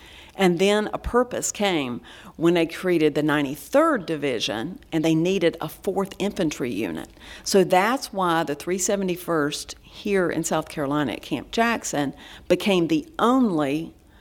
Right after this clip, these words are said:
uh, unit, the only infantry unit in the ninety-third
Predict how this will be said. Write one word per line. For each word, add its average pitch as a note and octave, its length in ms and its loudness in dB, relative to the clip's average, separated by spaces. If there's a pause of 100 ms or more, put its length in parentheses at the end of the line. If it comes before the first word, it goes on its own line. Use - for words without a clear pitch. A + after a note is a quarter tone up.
(440)
uh, D#3+ 60 0
unit, D#3 760 2
the C#3 60 -4
only E3 400 2
infantry G3 480 -4
unit D3 560 0 (800)
in F3 600 4
the D#3+ 80 2
ninety-third D3+ 920 2